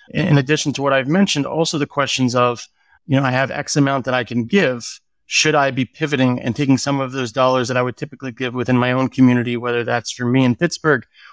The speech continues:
or it's for someone else in New York or Chicago or elsewhere, and giving a percentage of that to Eretz Yisrael right now? And what percentage of, of it should be going to Eretz Yisrael? Should I be giving more than I typically give right now, even if it might, you know, be a little bit difficult for me? Those are questions that are above my pay grade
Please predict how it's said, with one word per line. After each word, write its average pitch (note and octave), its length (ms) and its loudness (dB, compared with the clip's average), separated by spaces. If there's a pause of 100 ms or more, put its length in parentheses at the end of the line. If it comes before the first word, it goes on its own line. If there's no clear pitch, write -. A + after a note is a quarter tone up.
or B2+ 80 -2
it's A#2 100 -2
for B2+ 80 -6
someone C3 260 2
else B2+ 200 0
in A#2+ 80 4
New A#2+ 80 4
York D#3 320 4
or B2 40 -10
Chicago D3+ 440 0
or C3 160 4
elsewhere, C#3 460 2 (380)
and B2+ 220 2
giving D3 260 0
a C3+ 60 -4
percentage C3+ 480 -2
of A#2+ 120 -6
that B2+ 260 0 (160)
to - 80 -6
Eretz B2+ 280 0
Yisrael B2 320 0
right B2+ 200 -2
now? E3+ 280 0 (160)
And C3+ 140 2
what E3 160 -2
percentage A#2+ 400 -2
of, A2+ 100 -14 (460)
of B2+ 160 -2
it A#2 100 -4
should B2+ 120 -8
be C3 80 -2
going B2 140 2
to A#2+ 60 2
Eretz A#2 140 -2
Yisrael? A#2 240 -2
Should - 140 -2
I C3 40 0
be B2+ 120 -2
giving C#3 260 4
more D#3+ 300 6
than C#3 100 2
I B2 80 0
typically A#2+ 420 -10
give A2+ 240 -8
right A#2 160 -2
now, A2+ 320 -2
even C3+ 220 -4
if C3 80 -8
it C3 60 -2
might, B2+ 300 2 (360)
you A#2+ 60 -10
know, B2+ 80 0
be B2 120 -2
a C3 60 4
little C#3 180 4
bit B2+ 120 -2
difficult C3 420 0
for A#2 80 -8
me? A2+ 120 -2
Those C#3 220 0
are C3+ 40 0
questions B2+ 420 0
that A#2+ 100 0
are A#2 160 0 (300)
above A#2+ 220 2
my C3+ 200 6
pay C3 220 0
grade B2+ 340 0